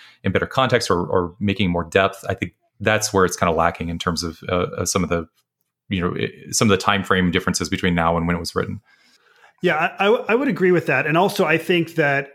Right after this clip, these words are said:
Speaker 2: you know, if, if Zelazny were trying to do a recreation of history, that's one thing. But in, in, in fantasy works, we have an opportunity to kind of explore things in a different way.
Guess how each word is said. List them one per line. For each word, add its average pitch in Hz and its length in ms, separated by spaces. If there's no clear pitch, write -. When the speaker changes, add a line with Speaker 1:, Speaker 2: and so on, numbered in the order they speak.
Speaker 2:
you 196 80
know, 196 140
if, 214 240
if 208 160
Zelazny 196 540
were 160 120
trying 151 600
to 151 220
do 139 600
a 139 100
recreation 131 1040
of 123 340
history, 143 520
that's 127 260
one 139 220
thing. 120 280
But 135 220
in, 185 220
in, 190 200
in 190 200
fantasy 208 500
works, 127 440
we 165 120
have 165 160
an 151 80
opportunity 143 640
to 131 60
kind 139 200
of 131 80
explore 147 400
things 131 380
in 127 80
a 123 60
different 120 280
way. 127 400